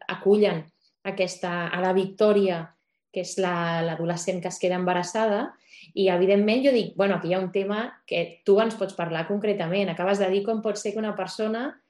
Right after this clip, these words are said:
doncs, aculli una altra». Jo crec, si et sembla bé, que ens pots explicar que en el teu cas, com a família, també heu fet això. Evidentment, en un altre ordre de coses, no? No és una embara-, no és una adolescent embarassada, però explica'ns per què tens, eh, certa empatia amb aquest tema.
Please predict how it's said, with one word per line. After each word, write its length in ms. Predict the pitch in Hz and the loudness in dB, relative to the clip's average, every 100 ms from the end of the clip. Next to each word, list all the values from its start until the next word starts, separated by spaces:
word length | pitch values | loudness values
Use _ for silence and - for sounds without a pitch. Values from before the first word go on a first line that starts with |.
| _ _ | _ _
doncs, 180 | 202 196 | -4 -2
aculli 380 | 196 196 196 226 | -2 4 4 4
una 200 | 208 208 | 4 2
altra». 320 | 247 - 170 175 | 2 0 -2 -4
Jo 140 | 180 | -2
crec, 320 | 190 208 220 - | 0 0 -2 -14
si 320 | - 214 190 | -10 -4 -2
et 120 | 175 170 | -2 -4
sembla 360 | 185 190 196 | -6 -4 0
bé, 220 | 185 202 214 | 2 0 -2
que 60 | |
ens 140 | 240 - | -8 -4
pots 180 | 190 190 | -4 -4
explicar 560 | 196 196 190 202 254 | -6 -6 -4 -6 -6
que 100 | - | -6
en 60 | 190 | -4
el 160 | 175 | -4
teu 240 | 180 170 170 | 0 0 0
cas, 300 | 202 240 - | -2 -2 -2
com 120 | 220 208 | -6 -6
a 60 | |
família, 380 | 202 190 190 226 | -6 -4 0 0
també 240 | 226 190 214 | 0 -2 0
heu 80 | 262 | -2
fet 200 | 208 175 | -4 -6
això. 320 | 165 - 165 | -10 -10 -8
Evidentment, 540 | 160 175 180 180 202 247 _ _ - | -4 -2 -2 -2 -4 -6 _ _ -8
en 140 | 180 | -6
un 100 | 180 | -2
altre 280 | 180 175 175 | -2 0 0
ordre 280 | 170 175 170 | 2 2 0
de 80 | 165 | -2
coses, 380 | 220 233 175 151 | -2 0 -2 -6
no? 180 | 160 190 | -8 -6
No 80 | 165 | -6
és 100 | 160 | -4
una 100 | 160 | -6
embara-, 300 | 165 151 - | -4 -6 -6
no 160 | 175 165 | -4 -2
és 200 | 165 165 | -4 -6
una 120 | 165 | -2
adolescent 380 | 170 165 - 175 | -2 -2 -4 -6
embarassada, 580 | 185 180 175 196 233 294 - _ - | -2 -2 -2 2 0 0 -14 _ -4
però 100 | 214 | -2
explica'ns 520 | 202 208 226 196 175 - | -2 0 0 2 -2 -2
per 180 | 170 | -4
què 140 | 170 170 | 0 0
tens, 460 | 170 165 160 - - | 0 -2 -4 -10 -10
eh, 400 | 170 160 160 151 | -6 -4 -4 -6
certa 320 | - 185 190 | -2 0 2
empatia 440 | 196 196 190 180 165 | 2 2 2 2 0
amb 100 | 165 | 0
aquest 180 | 170 165 | -2 -2
tema. 260 | 156 151 | -6 -8